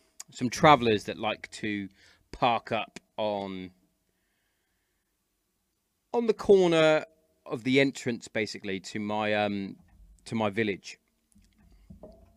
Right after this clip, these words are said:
Now, I don't tend to have too much of a drama or an issue with travellers, pikeys, gypsies, whatever the fuck you wanna call 'em. I don't, I don't tend to have a problem with them. Um, what I do have a problem with is, is their lack of,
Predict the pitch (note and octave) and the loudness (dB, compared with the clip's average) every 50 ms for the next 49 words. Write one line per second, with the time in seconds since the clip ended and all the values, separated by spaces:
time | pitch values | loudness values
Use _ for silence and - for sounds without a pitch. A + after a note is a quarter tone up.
0 | _ _ _ _ _ _ _ - - C3 C3 C3+ C3 C3 B2+ - _ _ _ _ | _ _ _ _ _ _ _ -12 -8 -6 -4 -4 -4 -4 -6 -8 _ _ _ _
1 | _ _ _ _ _ _ - - - - B3+ C4 B3 - _ - - F#3+ F3+ E3+ | _ _ _ _ _ _ -8 -2 2 4 4 4 4 0 _ 0 4 4 4 6
2 | D3 E3 D3 - D3+ C#3 C3+ B2+ - - - D3+ C#3 C3 B2+ A#2 - - A#2 G2+ | 4 2 0 2 2 2 2 0 -2 -4 -2 -2 0 0 -2 -6 -8 -10 -12 -10
3 | A2 G2+ - B2 B2+ C3 C3 B2+ B2 A#2+ A#2+ B2 B2 A#2+ A2 G#2 G#2+ A2+ A#2+ - | -10 -10 -8 -4 -4 -2 -2 -2 -2 -2 -2 -2 -2 -2 -2 -2 -4 -4 -6 -6
4 | - - A#2+ A2+ G#2+ G#2+ G2+ - - - A2+ G#2+ G2+ F#2+ G2+ G#2 G2+ G2 - - | -6 -6 -6 -4 -4 -6 -8 -8 -8 -4 -4 -2 -2 -4 -6 -8 -8 -10 -10 -12
5 | - G#2 G2 F#2+ F2+ - F#2+ F#2+ F#2+ F#2+ F2+ - - _ _ _ _ _ _ _ | -10 -8 -8 -8 -8 -10 -10 -10 -10 -10 -12 -16 -20 _ _ _ _ _ _ _
6 | _ - - A2 - - - - F#2+ F#2+ F#2 - - _ - A2+ A#2+ A#2+ A2 G2+ | _ -8 -8 -8 -8 -10 -12 -12 -12 -12 -14 -16 -16 _ -8 -4 -4 -4 -4 -4
7 | G#2 G2+ - - G2+ F2+ - - G2 F2+ F#2 F2+ F2+ - G2 F#2 F#2 F2+ F2+ F#2 | -8 -12 -12 -12 -12 -12 -12 -12 -12 -10 -10 -10 -12 -10 -10 -10 -10 -10 -12 -14
8 | - _ _ - G#3 B3 B3 C#4+ C4+ A#3 - - G#3+ A3 B3 B3 A3 - F3+ G3+ | -16 _ _ -2 0 0 2 0 0 0 -2 -4 -2 -2 -2 -2 -2 0 -2 0
9 | G3 G3 F3 D#3 E3 D#3+ D3 D3+ - - F3+ E3+ D#3 A#2+ G#2 F#2 F2+ - - _ | 0 0 0 2 2 2 2 0 -2 0 0 0 0 -2 -4 -6 -10 -14 -18 _
10 | _ _ _ _ _ _ _ _ _ _ _ _ _ _ _ _ _ _ - C3+ | _ _ _ _ _ _ _ _ _ _ _ _ _ _ _ _ _ _ -2 0
11 | C3+ C3+ C#3 C3+ - - - F#3 D#3+ C#3 B2+ - G3 A#3 A#3+ G#3+ E3+ - G#2 G2 | 2 2 2 0 -2 -4 0 0 0 2 4 4 4 4 4 0 -6 -8 -14 -12
12 | - A2+ A2 G2 - - G2 F#2+ G2 F#2+ F2+ F2+ F2+ F#2 G#2 G#2+ - - _ - | -10 -10 -10 -10 -10 -10 -10 -10 -10 -12 -12 -10 -10 -12 -12 -14 -16 -20 _ -18
13 | A#2+ G#2 - A#2 A2 A2+ C3+ D#3 E3 - - - C#3 C3 A2+ - | -16 -10 -8 -6 -6 -2 -2 -2 -2 -2 -2 -2 -2 -2 -4 -8